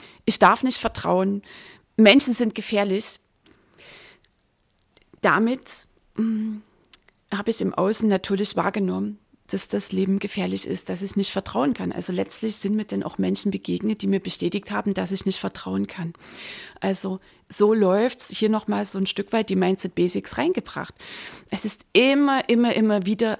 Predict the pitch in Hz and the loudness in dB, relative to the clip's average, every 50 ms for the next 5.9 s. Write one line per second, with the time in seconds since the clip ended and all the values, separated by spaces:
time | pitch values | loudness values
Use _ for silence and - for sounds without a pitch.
0 | _ - - 202 233 - - - 240 233 220 - - 220 208 - - 220 208 - | _ 2 4 4 4 4 0 -4 -4 -4 -4 0 0 2 2 2 0 -2 -2 0
1 | - 190 190 - - 202 202 208 190 180 202 233 - - _ _ _ - 190 190 | 0 0 0 0 0 0 2 2 2 2 0 -2 -4 -8 _ _ _ -2 -2 0
2 | 220 - - - 190 196 196 190 190 180 - - - - - - - - - - | 0 -2 -2 0 0 0 0 -2 -4 -8 -8 -10 -12 -18 -20 -20 -20 -20 -20 -20
3 | - _ _ _ _ _ _ _ _ - - 277 277 311 277 294 - 226 214 226 | -20 _ _ _ _ _ _ _ _ -2 0 0 2 2 2 2 2 2 4 4
4 | 233 214 220 190 - - - 226 226 - 185 180 - - - 190 170 - - - | 4 2 0 0 0 0 0 0 0 0 -2 -2 -2 -6 -6 -6 -6 -6 -6 2
5 | 196 214 233 277 - 294 - 214 - - 170 170 165 - 175 160 170 | 6 6 6 6 4 2 0 -2 0 0 0 0 0 -4 -6 -6 -6